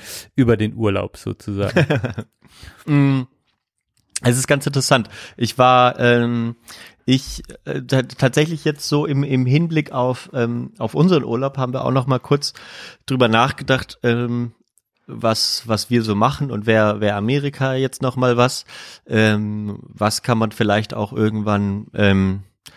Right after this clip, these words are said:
Speaker 2: ich, ich hab für mich so ein bisschen entschieden, ich, das ist mein letzter Urlaub, wo ich, ähm,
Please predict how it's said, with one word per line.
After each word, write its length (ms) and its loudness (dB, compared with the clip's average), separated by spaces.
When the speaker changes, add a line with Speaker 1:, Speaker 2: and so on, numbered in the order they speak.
Speaker 2:
ich, 160 0
ich 200 0
hab 180 2
für 80 4
mich 160 4
so 80 2
ein 40 0
bisschen 220 -2
entschieden, 400 -6
ich, 240 -12
das 240 -8
ist 140 -8
mein 160 2
letzter 760 -2
Urlaub, 500 4
wo 220 4
ich, 400 -2
ähm, 460 -2